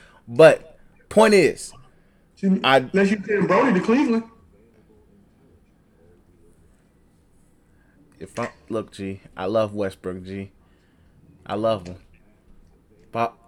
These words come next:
Speaker 1: that man in Cleveland probably retired, G.
Speaker 2: I would too.
Speaker 1: I'll retire. Don't send me there.
Speaker 2: Can't even
Speaker 1: Please
Speaker 2: get a fit
Speaker 1: don't.
Speaker 2: off in Cleveland.
Speaker 1: Anywhere but there. <laughs> Anywhere but Cleveland, G. Uh, but, and then him and Colin Sexton fighting for the ball.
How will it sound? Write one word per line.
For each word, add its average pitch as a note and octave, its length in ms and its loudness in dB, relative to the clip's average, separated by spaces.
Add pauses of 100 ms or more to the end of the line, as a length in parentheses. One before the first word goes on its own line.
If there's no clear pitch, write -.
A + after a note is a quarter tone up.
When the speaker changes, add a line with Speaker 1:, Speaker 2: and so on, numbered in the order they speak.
Speaker 1:
that B2 180 -2
man A#2+ 320 -4
in G2+ 80 -10
Cleveland G2+ 540 -8
probably G#2 500 -6 (300)
retired, G2 640 -8
G. F#2+ 240 -16 (1120)
Speaker 2:
I A#2+ 120 -14
would G#2+ 220 -12
too. - 200 -18 (840)
Speaker 1:
I'll A2 180 -2
retire. G#2 480 -4 (340)
Don't A#2+ 200 -6
send A#2+ 240 -4
me G2 60 -10
there. G2 220 -8 (460)
Speaker 2:
Can't - 100 -8
even B2+ 220 0
Speaker 1:
Please G#2 60 -6
Speaker 2:
get G#2+ 100 -6
a G#2 80 -4
fit E3+ 100 0
Speaker 1:
don't. D3+ 40 -2
Speaker 2:
off - 180 -10
in A2+ 60 -12
Cleveland. F3 220 2
Speaker 1:
Anywhere A#2 280 2
but G#2+ 200 -6
there. G#2+ 260 0
<laughs> - 40 -20 (540)
Anywhere D3 480 6
but A#2 160 -6
Cleveland, A2 460 0
G. A#2 220 -8 (720)
Uh, G2 320 -4
but, A#2+ 540 2 (760)
and A2+ 160 -4
then C3 180 -2
him B2+ 180 -6
and A2 100 -10
Colin A#2+ 220 -6
Sexton - 320 -10
fighting G#2+ 260 -6
for - 80 -20
the F#2 80 -16
ball. F#2 380 -6